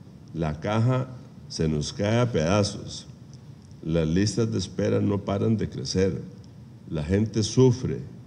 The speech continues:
con citas, exámenes o cirugías para dentro de muchos meses o incluso años. Seguimos esperando la famosa ruta de la educación mientras se da un impresionante apagón educativo.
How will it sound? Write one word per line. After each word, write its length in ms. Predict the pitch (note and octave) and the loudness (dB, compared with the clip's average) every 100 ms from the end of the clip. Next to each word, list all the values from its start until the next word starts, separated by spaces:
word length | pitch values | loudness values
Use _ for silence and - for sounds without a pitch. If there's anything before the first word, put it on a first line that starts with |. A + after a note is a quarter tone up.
| - | -12
con 180 | D2 D2 | -6 -6
citas, 540 | - F#2 - F#2+ F#2+ | -2 -2 -2 -4 -4
exámenes 680 | D2 - F2 F#2 F#2 F#2 F2+ | -4 -2 0 0 2 0 0
o 80 | C#2+ | -2
cirugías 760 | C#2+ - D#2 E2+ E2 E2 - - - - - - - | -2 -4 -2 0 0 0 -4 -12 -18 -20 -20 -16 -6
para 320 | D2+ D#2 D2 | -4 -2 -2
dentro 320 | D2 D2+ D#2+ | -2 -4 -2
de 60 | D2 | -2
muchos 340 | D#2+ D#2+ F#2 | -2 -2 -2
meses 400 | E2 D#2+ D#2+ F2 | 0 0 -2 -2
o 100 | E2 | -4
incluso 560 | D#2+ D2+ D2+ E2+ F#2+ D#2 | -4 -6 -6 -2 -2 -2
años. 600 | D2 D2 A#1 - - - - - - - - - - - - | -2 -2 -4 -10 -14 -16 -18 -18 -18 -18 -18 -20 -20 -20 -16
Seguimos 500 | - E2 E2+ G#2+ A#2+ | -4 0 4 6 8
esperando 560 | A#2 A2 G2+ G#2 A2 A#2 | 6 4 4 6 6 6
la 140 | A2 | 6
famosa 460 | F2+ E2 F2 G2+ A2 | 4 4 2 4 2
ruta 380 | G2 G#2 G2+ G#2 | 2 0 0 0
de 60 | |
la 80 | G#2 | 0
educación 800 | F#2+ F2 - C#2 F2 F2+ F#2 F2+ F#2 - - - - - - | 0 0 -4 -4 0 2 2 -2 -6 -10 -14 -18 -20 -16 -4
mientras 520 | D2+ E2 D#2+ D#2+ D2+ | 2 2 2 0 -2
se 160 | D#2+ D#2 | 0 2
da 200 | E2+ G2 | 4 4
un 160 | G2+ | 4
impresionante 760 | G2+ F#2+ F#2 E2+ D#2+ F2 F#2 - | 0 0 -2 0 0 0 0 -2
apagón 440 | - D2+ D#2 E2+ | -2 -2 0 0
educativo. 680 | E2 D#2 D2+ - - C2 B1 | 0 -2 -4 -8 -6 -6 -6